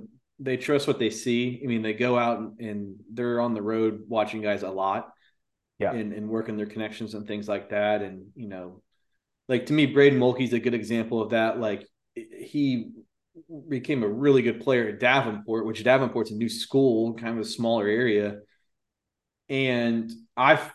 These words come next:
Speaker 1: felt like he was flying under the radar more than his talent suggested he should, but that happens sometimes in a state like Texas. And,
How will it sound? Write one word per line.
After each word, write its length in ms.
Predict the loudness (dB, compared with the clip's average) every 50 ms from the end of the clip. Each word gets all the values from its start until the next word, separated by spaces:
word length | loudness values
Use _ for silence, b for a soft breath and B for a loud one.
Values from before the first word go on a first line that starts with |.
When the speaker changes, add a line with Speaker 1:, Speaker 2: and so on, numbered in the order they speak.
| 2 4
Speaker 1:
felt 160 | 4 6 6
like 160 | 4 2 0
he 120 | 0 -2 -2
was 140 | -2 -4
flying 400 | -4 -4 0 2 2 2 2 2
under 180 | 2 2 2 0
the 120 | 0 -2
radar 800 | -2 2 2 2 4 4 4 2 2 2 2 2 0 -2 -6 -10 -16 _ _ _ _ _ _ _ _ -6
more 420 | -4 -2 0 2 2 4 4 2
than 180 | 2 -2 -6 -8
his 380 | -8 -10 -10 -10 -14 -18 -20 _ _ _ _ -8
talent 360 | -2 0 2 2 0 -2 -4
suggested 540 | -6 -6 -8 -4 -4 -4 -4 -4 -4 -6 -6
he 140 | -6 -8
should, 520 | -8 -6 -2 2 6 8 8 8 6 6 4
but 140 | 4 6 8
that 160 | 6 6 6
happens 500 | 4 2 2 2 2 2 0 0 0 -4
sometimes 440 | -6 -6 -4 -4 -4 -4 -4 -4 -4
in 80 | -4
a 40 | -4
state 240 | -2 0 0 0 2
like 180 | 0 -2 0
Texas. 500 | 2 2 2 2 2 0 0 -2 0 -2
And, 260 | -4 -4 -4 -6 -10